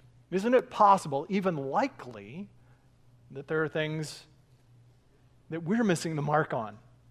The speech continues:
in our culture, in our world, in our society, that God cares about? See, real power is not about getting it for ourselves.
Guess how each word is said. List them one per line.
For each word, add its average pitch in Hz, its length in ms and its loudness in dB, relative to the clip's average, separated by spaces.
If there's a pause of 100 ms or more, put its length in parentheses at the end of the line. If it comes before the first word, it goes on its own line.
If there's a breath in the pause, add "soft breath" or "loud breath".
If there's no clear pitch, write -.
(140)
in 147 140 -10
our 180 140 4
culture, 131 480 -4
in 147 160 -10
our 156 160 0
world, 123 460 -6 (360)
in 135 140 -14
our 139 120 -6
society, 120 640 -8 (840)
that 143 260 -8
God 156 360 2
cares 117 300 -10
about? 95 240 -18 (2250 loud breath)
See, 196 100 -6
real 247 260 4
power 165 480 2
is 147 220 -8
not 175 360 -2
about 139 480 0 (580)
getting 175 260 0
it 208 140 -4
for 160 320 0
ourselves. 123 1040 -6